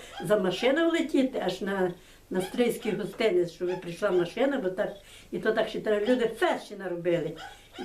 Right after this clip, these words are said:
кожному буракові треба було ще вклонити, його ще викопати, щоб він, е, то і, і на купу, на купу.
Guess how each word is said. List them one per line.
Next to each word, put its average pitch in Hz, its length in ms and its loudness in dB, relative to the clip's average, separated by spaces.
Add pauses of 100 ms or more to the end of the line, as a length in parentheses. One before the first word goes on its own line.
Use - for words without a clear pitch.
кожному 269 360 4
буракові 240 420 4
треба 233 180 4
було 220 120 2
ще 220 140 2
вклонити, 202 680 2
його 196 260 4
ще 190 160 0
викопати, 202 680 0 (520)
щоб 180 160 -2
він, 202 380 4
е, 190 280 4 (220)
то 226 100 0
і, 226 340 2
і 226 60 4
на 214 140 4
купу, 233 360 2
на 214 120 6
купу. 233 460 0